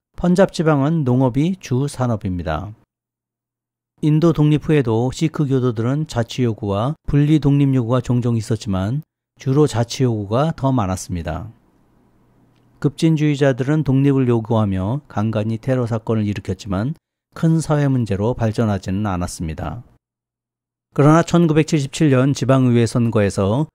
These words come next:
시크교 정당인 아칼리달 당이 주 의회를 차지하는 상황이 발생합니다. 그리고 중앙정부에 많은 자치권을 요구합니다.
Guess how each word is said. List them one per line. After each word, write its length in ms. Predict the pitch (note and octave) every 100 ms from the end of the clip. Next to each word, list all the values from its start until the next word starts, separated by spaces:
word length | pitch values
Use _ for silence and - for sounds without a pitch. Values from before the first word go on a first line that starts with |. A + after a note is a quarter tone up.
| _
시크교 560 | - D#3+ - D3 D#3
정당인 520 | C#3 C3 B2+ B2 B2 C#3
아칼리달 760 | G#2 - C#3 C#3 C3 C3 C3
당이 540 | A#2 A#2 G#2 G#2+ D#3+ -
주 280 | - D3+ D3+
의회를 440 | - C3+ C3+ B2+ B2+
차지하는 500 | - C3 B2 A#2 A#2+
상황이 480 | - A#2+ G#2+ A#2 C3
발생합니다. 880 | A#2 G#2+ G#2+ F#2+ E2+ E2+ D#2+ E2+ F#2+ _ _ _ _ _ _ _ -
그리고 240 | C#3+ E3+
중앙정부에 760 | - D3 D#3+ D3 C#3+ B2 C3
많은 360 | D3 A2+ A#2+ C#3
자치권을 560 | A2 G#2 A2+ A2 A#2 A2
요구합니다. 680 | G2+ G2 F2+ E2+ E2+ E2